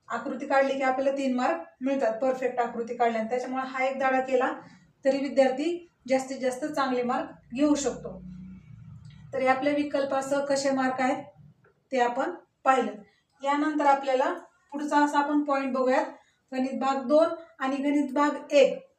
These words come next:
अ, याच्यामध्ये दोन्ही, दोन्हीसाठीचा आपल्याला एक प्रश्नपत्रिकेचा कॉमन आराखडा कसा आहे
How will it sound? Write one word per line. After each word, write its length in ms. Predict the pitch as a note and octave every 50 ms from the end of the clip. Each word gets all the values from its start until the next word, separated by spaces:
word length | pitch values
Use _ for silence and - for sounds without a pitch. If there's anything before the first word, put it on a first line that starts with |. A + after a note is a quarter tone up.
| _ _ F4 D#4+ C4
अ, 60 | A#3+ B3 B3 B3 B3 B3 B3 B3
याच्यामध्ये 460 | C4+ C#4 C#4 C#4 D#4 D4 D#4 D4+ D#4 D#4
दोन्ही, 340 | - D4 D4 C#4+ C#4+ C#4+
दोन्हीसाठीचा 680 | C#4+ C#4+ D4 D4 D4+ D4+ C#4+ D4 C#4+ D4 C#4+ C4 C#4 C4+
आपल्याला 260 | C4+ C#4 C#4 C#4 D4+
एक 120 | D#4+ D#4
प्रश्नपत्रिकेचा 840 | D#4 C#4+ C#4+ C#4+ C4 C4 C4 C#4 C4 C#4 C4 B3+ C4 C4 B3+ C#4 C4+
कॉमन 360 | C4+ - C4+ C4 B3+ C4+ C#4
आराखडा 460 | C4+ B3 B3+ B3+ C4 B3+ C4 C4 C4
कसा 280 | B3+ B3+ C4 B3+ B3+ B3
आहे 160 | B3 C4+ F4